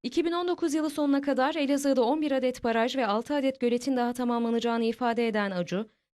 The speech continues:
toplamda yüz on yedi nokta on altı milyon metreküp suyun depolanacağını ifade etti. İki bin on dokuz yılı sonuna kadar üç adet içme suyu tesisinin tamamlanarak toplamda yedi yüz bin kişi için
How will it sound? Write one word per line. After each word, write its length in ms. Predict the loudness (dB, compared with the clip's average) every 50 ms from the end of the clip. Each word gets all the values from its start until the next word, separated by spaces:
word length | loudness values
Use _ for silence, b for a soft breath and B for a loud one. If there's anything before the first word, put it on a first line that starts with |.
| _ -2
toplamda 420 | 0 0 0 0 0 2 2 2
yüz 200 | 2 2 2 2
on 100 | 2 2
yedi 220 | 2 2 2 2 0
nokta 260 | 0 -2 -2 -2 0
on 80 | 0
altı 280 | 0 0 0 -2 -2 -2
milyon 280 | 0 0 0 0 0 0
metreküp 480 | 0 -2 0 -2 -2 -2 -4 -6 -6
suyun 280 | -4 -2 -2 0 2 0
depolanacağını 680 | 0 0 0 0 0 2 0 0 0 0 0 0 -2
ifade 420 | -2 -4 -2 -2 -2 0 0 0 -2
etti. 340 | -2 -6 -4 -4 -4 -4 -4 _ _ _ _ _ _ _ _ _ _ _ _ _ _
İki 220 | -8 -4 -2 -2 -2
bin 60 | 0
on 160 | -2 -2 -2
dokuz 260 | -2 -2 -2 -2 -2
yılı 160 | 0 -2 -2 -2
sonuna 340 | 0 0 0 2 2 0
kadar 340 | 0 0 0 0 0 0 0
üç 200 | -2 -4 -4 -2
adet 240 | -2 -2 -2 -2 -4
içme 300 | -6 -8 -6 -4 -4 -4
suyu 200 | -2 -2 -2 0
tesisinin 540 | 0 0 0 0 -2 -4 -4 -2 -2 -2 -2
tamamlanarak 760 | -2 -2 0 0 0 0 0 0 0 0 0 0 -4 -6 _
toplamda 460 | -2 -2 -2 0 -2 -2 0 0 0
yedi 240 | 0 0 0 0 0
yüz 200 | -2 -4 -2 -2
bin 140 | -2 -2 0
kişi 280 | -2 -4 -4 -2 -2
için 360 | -2 -2 -2 -4 -4 -6 -6